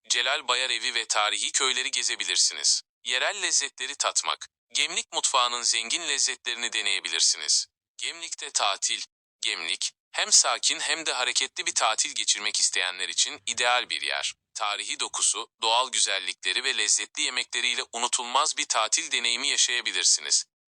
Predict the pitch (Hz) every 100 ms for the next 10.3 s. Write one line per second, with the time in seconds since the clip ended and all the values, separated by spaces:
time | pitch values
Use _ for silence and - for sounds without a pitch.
0 | _ _ _ - - 160 147 107 87 76
1 | 90 - _ _ - 135 147 156 185 -
2 | - 127 123 123 131 107 104 175 160 143
3 | 127 123 123 123 131 131 113 113 110 113
4 | 101 87 85 82 - 87 - - _ _
5 | 151 - - 107 90 82 78 73 - _
6 | _ - 135 127 - 76 - _ _ -
7 | 131 175 196 214 170 127 135 101 87 117
8 | - _ - - 127 156 - 139 139 -
9 | 113 107 117 131 113 101 107 90 85 85
10 | 78 73 -